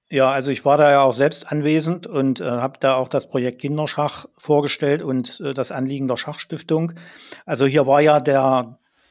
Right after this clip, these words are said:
Doktor Helmut Pfleger und der Doktor Richard Lutz, äh, Bahnchef, ähm, die haben da simultan gegeben gegen, äh, Kinder und Erwachsene, äh, mit, äh, Migrationshintergrund auch, äh, sehr viel.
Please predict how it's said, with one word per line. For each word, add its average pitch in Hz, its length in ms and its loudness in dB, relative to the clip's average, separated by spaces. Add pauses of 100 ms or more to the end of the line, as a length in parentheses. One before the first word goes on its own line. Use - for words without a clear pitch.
(260)
Doktor 147 380 -2
Helmut 143 300 0
Pfleger 165 560 2
und 143 400 -4
der 127 280 2
Doktor 135 360 -4
Richard 147 260 -4
Lutz, 165 480 -2
äh, 135 140 -4
Bahnchef, 135 640 -4 (100)
ähm, 139 480 -2
die 127 140 -6
haben 135 100 -2
da 135 100 2
simultan 135 920 0 (100)
gegeben 147 560 -4
gegen, 139 420 -2
äh, 127 280 -2
Kinder 151 320 -6
und 135 160 -6
Erwachsene, 165 760 -2 (380)
äh, 135 180 -2
mit, 131 400 -6
äh, 131 220 -4
Migrationshintergrund 143 1200 -6
auch, 139 420 -4 (140)
äh, 135 120 -8
sehr 131 560 -6
viel. 156 380 -8